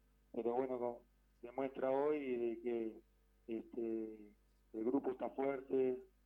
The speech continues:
está con ganas, está con ganas de,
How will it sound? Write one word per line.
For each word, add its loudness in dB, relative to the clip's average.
está -8
con -6
ganas, 0
está -4
con -6
ganas -2
de, -6